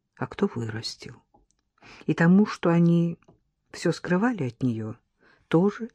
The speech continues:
объяснение нашли. Это, мол, для того, чтоб Машу подружки не дразнили и соседки не косились, не называли бы сироткой или подкидышем.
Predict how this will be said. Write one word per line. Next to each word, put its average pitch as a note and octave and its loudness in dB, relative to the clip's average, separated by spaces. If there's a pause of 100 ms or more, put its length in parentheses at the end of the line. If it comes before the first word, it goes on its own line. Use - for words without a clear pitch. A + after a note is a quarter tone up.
(140)
объяснение C#3 -4
нашли. B2+ -6 (840)
Это, G3 0
мол, E3 4
для D3 4
того, D#3+ 2
чтоб - -4 (460)
Машу D#3+ 4
подружки E3 0
не B2 -6
дразнили D3+ 4
и D3 -2 (220)
соседки - -6
не A#2+ -2
косились, - -12 (400)
не E3 4
называли F#3+ 2
бы D#3+ 0
сироткой D#3+ 0
или B2 -4 (120)
подкидышем. - -14